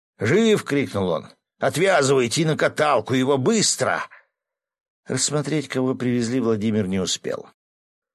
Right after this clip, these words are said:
Заброшенного на каталку окровавленного человека скрыли многочисленные вспышки лечебных заклинаний.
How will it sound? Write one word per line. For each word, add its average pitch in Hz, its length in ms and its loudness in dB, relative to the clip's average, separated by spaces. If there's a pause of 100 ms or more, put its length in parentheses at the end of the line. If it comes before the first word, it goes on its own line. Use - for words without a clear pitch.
(220)
Заброшенного 170 680 2
на 147 120 0
каталку 143 520 0
окровавленного 123 840 2
человека 131 640 0
скрыли 143 460 0
многочисленные 135 800 -2
вспышки 151 560 -4
лечебных 139 560 -2
заклинаний. 110 800 -2